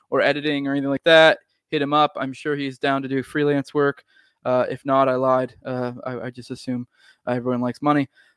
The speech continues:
Um, today, my guest is Sal the Agorist or Sal Mayweather, whichever, whichever you like to go with. Uh, today they were doing the second,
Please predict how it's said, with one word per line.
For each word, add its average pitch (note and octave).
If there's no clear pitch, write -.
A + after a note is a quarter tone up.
Um, E3+
today, G#3+
my G#3
guest F#3
is F#3+
Sal G3
the G3
Agorist G3+
or B2
Sal F3+
Mayweather, E3
whichever, D#3
whichever D3+
you D#3
like D3+
to -
go D3
with. A#2+
Uh, D3+
today F3
they F3
were E3+
doing F3
the D#3
second, E3